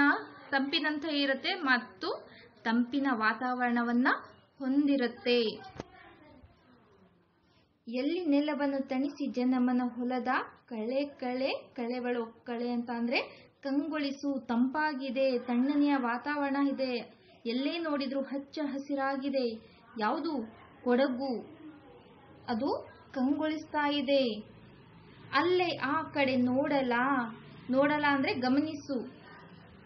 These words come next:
ಅಲ್ಲೇ ಆ ಕಡೆ ನೋಡಲ, ಅಲ್ಲೇ ಕೊಡವರ ನಾಡಲ, ಅಲ್ಲೇ ಕೊಡಗಿನ ಅಥವಾ ಕೊಡವರ ನಾಡಿದೆ, ಅಲ್ಲೇ ಕೊಡವರ ಬೀಡಲ. ನಾವೆಲ್ಲರೂ ಅಲ್ಲೇ ಇದ್ದೀವಿ. ಎಷ್ಟು ಸೊಗಸಾಗಿದೆ ಅಲ್ವಾ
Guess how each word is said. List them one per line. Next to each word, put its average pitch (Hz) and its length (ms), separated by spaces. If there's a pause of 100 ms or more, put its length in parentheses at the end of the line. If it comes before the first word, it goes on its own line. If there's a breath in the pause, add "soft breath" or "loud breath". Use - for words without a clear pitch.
(140)
ಅಲ್ಲೇ 330 360 (200)
ಆ 262 40 (180)
ಕಡೆ 240 200 (160)
ನೋಡಲ, 247 440 (520)
ಅಲ್ಲೇ 349 300
ಕೊಡವರ 247 540 (200)
ನಾಡಲ, 294 380 (540 loud breath)
ಅಲ್ಲೇ 254 320 (120)
ಕೊಡಗಿನ 277 420 (360)
ಅಥವಾ 277 260 (140)
ಕೊಡವರ 269 360 (220)
ನಾಡಿದೆ, 269 480 (560 soft breath)
ಅಲ್ಲೇ 349 340 (120)
ಕೊಡವರ 254 380 (220)
ಬೀಡಲ. 269 460 (600 soft breath)
ನಾವೆಲ್ಲರೂ 269 680 (380 loud breath)
ಅಲ್ಲೇ 285 280 (100)
ಇದ್ದೀವಿ. 254 360 (240)
ಎಷ್ಟು - 220 (100)
ಸೊಗಸಾಗಿದೆ 269 640
ಅಲ್ವಾ 254 260